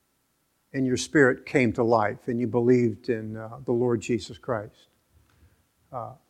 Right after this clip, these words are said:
none of us have that power. We can preach the gospel, but we can't make people live. Christ, uh, can, and he does.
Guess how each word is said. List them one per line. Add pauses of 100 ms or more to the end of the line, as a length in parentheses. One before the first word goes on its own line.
(320)
none
of
us (1200)
have
that
power. (1400)
We
can
preach
the
gospel,
but
we
can't
make
people
live. (1300)
Christ, (920)
uh, (1160)
can,
and
he
does.